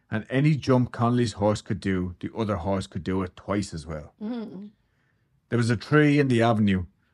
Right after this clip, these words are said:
Speaker 1: and Connolly's horse could never jump this tree, but the other horse flew over it. Connolly invited the man to dinner, and they played cards afterwards. During the game, the man let a card fall to the ground,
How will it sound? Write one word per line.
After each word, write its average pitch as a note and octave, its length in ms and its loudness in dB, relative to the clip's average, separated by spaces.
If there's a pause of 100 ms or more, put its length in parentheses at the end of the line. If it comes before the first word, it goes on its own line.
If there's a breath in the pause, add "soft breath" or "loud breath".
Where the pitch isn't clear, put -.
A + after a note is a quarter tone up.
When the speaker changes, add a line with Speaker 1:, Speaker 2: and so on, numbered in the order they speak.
(420)
Speaker 1:
and G#2 120 -4
Connolly's C3 460 2
horse A2+ 300 2
could F#2+ 180 -6
never A#2 300 2
jump G#2 300 0
this G2 180 -2
tree, F2+ 400 -4 (120)
but - 100 -10
the G#2 140 -2
other G#2+ 140 0
horse F#2+ 280 -4
flew A2 380 0
over F2 320 -2
it. F2 120 -14 (1700)
Connolly D#3+ 360 6
invited B2+ 460 4
the G#2 80 0
man F#2 280 0
to - 80 -10
dinner, G2 440 -4 (560)
and F#2+ 120 -4
they F2 60 0
played G#2 340 -2
cards G2 340 -2
afterwards. F#2 640 -4 (1300)
During C3 260 4
the B2 60 2
game, A2 460 2 (220)
the A2 60 -2
man A#2+ 300 4
let A#2 160 4
a A2 60 0
card G#2 380 2
fall G2+ 280 2
to G#2 120 -6
the F#2+ 80 -4
ground, F#2 460 -2